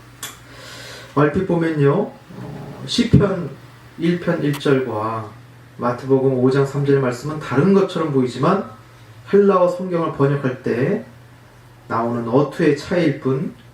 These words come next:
실제로는, 실제로는 동일한 내용으로 시작합니다. 마태복음 오 장 삼 절이 "심령이 가난한 자는 복이 있나니 천국이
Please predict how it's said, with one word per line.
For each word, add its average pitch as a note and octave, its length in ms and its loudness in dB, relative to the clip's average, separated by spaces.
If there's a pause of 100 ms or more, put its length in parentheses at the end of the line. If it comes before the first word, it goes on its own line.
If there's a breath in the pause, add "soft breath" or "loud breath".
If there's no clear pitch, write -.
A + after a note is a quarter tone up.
실제로는, E3 640 -4 (520 loud breath)
실제로는 D#3+ 680 -4
동일한 D3 480 2
내용으로 A#2 340 -2
시작합니다. - 540 -6 (960 loud breath)
마태복음 C3+ 460 2
오 C3+ 100 2
장 C#3 140 -2
삼 C3+ 160 -4
절이 C3+ 180 4
"심령이 G#3 540 0
가난한 B2+ 380 0
자는 B2 320 0
복이 A#2+ 240 -4
있나니 A#2+ 540 -2 (280)
천국이 A#2+ 640 -4